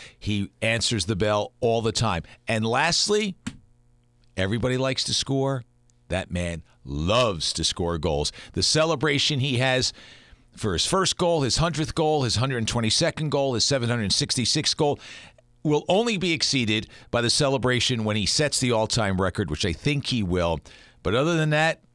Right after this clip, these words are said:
all leading up to that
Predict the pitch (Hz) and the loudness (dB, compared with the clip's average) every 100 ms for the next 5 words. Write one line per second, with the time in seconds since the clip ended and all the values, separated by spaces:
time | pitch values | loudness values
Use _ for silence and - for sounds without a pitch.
0 | _ _ _ _ _ - _ _ _ _ | _ _ _ _ _ -20 _ _ _ _
1 | _ _ _ - 180 190 185 180 170 175 | _ _ _ 0 2 2 2 2 2 0
2 | 185 175 180 | 0 2 0